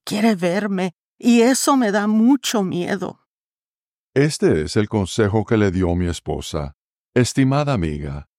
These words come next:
Speaker 2: cuánto sentimos lo que ha estado sufriendo y el continuo trauma que afronta. Con razón que se siente ansiosa y con miedo.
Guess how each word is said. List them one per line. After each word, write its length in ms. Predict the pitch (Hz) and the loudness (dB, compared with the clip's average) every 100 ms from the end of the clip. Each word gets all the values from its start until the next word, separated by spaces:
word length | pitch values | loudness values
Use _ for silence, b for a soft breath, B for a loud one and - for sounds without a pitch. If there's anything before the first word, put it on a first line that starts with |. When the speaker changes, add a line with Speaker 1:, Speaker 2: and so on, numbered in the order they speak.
| _ _ _ | _ _ _
Speaker 2:
cuánto 600 | 127 143 151 131 117 117 | 0 2 2 0 0 -2
sentimos 880 | 107 113 101 - 127 127 127 110 87 | 0 -2 -2 -2 0 2 2 2 0
lo 120 | 92 | -2
que 120 | - | -2
ha 20 | 110 | -4
estado 320 | - 117 110 | 0 0 0
sufriendo 760 | - 110 113 131 135 131 123 | -2 -4 0 0 2 0 2
y 60 | 123 | 0
el 160 | 117 | 0
continuo 720 | - 127 123 - 160 165 156 139 | 0 0 0 -2 -2 0 -2 -4
trauma 520 | - 156 165 165 156 143 | -6 -4 -2 -2 -2 -2
que 100 | 151 | -4
afronta. 800 | - 151 151 143 120 73 - _ _ _ _ - | 0 0 0 -2 -4 -8 -10 _ _ _ _ -2
Con 180 | 127 117 | 0 2
razón 600 | 113 113 - 143 143 165 | 0 -2 0 2 2 2
que 140 | 156 | -2
se 160 | 135 113 | 0 -2
siente 360 | 139 139 131 | 0 0 0
ansiosa 640 | 127 110 - 120 123 - 117 | 0 -2 0 2 2 -2 -6
y 60 | |
con 220 | - 104 98 | -6 -6 -2
miedo. 480 | 90 87 82 - | -2 -4 -6 -14